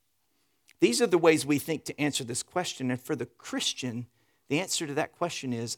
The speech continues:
"I'm a servant." And so that's what we mean by service as vocation.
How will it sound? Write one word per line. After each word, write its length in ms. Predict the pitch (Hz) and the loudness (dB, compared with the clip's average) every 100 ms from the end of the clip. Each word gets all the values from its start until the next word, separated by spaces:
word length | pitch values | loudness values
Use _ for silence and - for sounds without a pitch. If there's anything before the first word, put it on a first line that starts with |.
| - | -12
"I'm 160 | 175 | -10
a 60 | 120 | -8
servant." 640 | - - 185 - - - _ _ _ _ _ _ _ _ _ _ _ _ _ _ _ _ _ _ _ _ - | -8 -8 -8 -10 -18 -20 _ _ _ _ _ _ _ _ _ _ _ _ _ _ _ _ _ _ _ _ -2
And 120 | 151 | 2
so 140 | 175 | 2
that's 440 | 156 175 196 - - | 4 4 4 0 -4
what 220 | 147 165 165 | 2 4 4
we 120 | 160 | 4
mean 280 | 135 127 131 | 2 2 2
by 280 | 131 127 - _ _ _ _ _ _ _ _ | 0 -2 -8 _ _ _ _ _ _ _ _
service 540 | - 143 127 120 - | -2 0 0 -2 -6
as 160 | 123 113 | -8 -4
vocation. 640 | 139 - 185 175 120 | -4 -2 -4 -4 -6